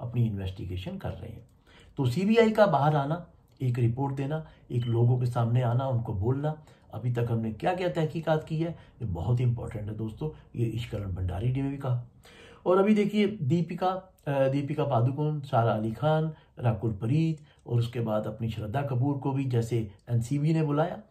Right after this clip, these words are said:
उनके जो मोबाइल्स हैं वो भी ले लिए गए हैं, जब्त कर लिए गए हैं। और लगता है, हो सकता है शायद इन पर दोबारा इंटेरोगेट हो, इनको, दीपिका को शायद ख़ास तौर से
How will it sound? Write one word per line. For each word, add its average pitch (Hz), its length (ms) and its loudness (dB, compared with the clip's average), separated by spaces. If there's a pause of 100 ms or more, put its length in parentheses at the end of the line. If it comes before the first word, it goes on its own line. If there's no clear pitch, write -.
(340)
उनके 156 260 2
जो 131 160 2
मोबाइल्स 127 480 4
हैं 175 140 -4 (340)
वो 101 100 -4
भी 151 140 4
ले 151 160 4
लिए 165 220 2
गए 160 120 2
हैं, 156 200 2
जब्त 131 200 -2
कर 156 120 2
लिए 147 240 2
गए 151 100 0
हैं। 156 260 -4 (320)
और 214 220 4
लगता 202 340 0
है, 110 140 -2
हो 180 180 -2
सकता - 360 -6
है 113 80 -2
शायद 117 360 -2 (220)
इन 123 140 2
पर 117 100 -2
दोबारा 113 680 0
इंटेरोगेट 127 540 0
हो, 165 160 -2 (260)
इनको, 196 480 0 (120)
दीपिका 151 380 2
को 156 140 2
शायद 123 300 0
ख़ास 113 260 -2
तौर 110 140 -6
से 165 220 -10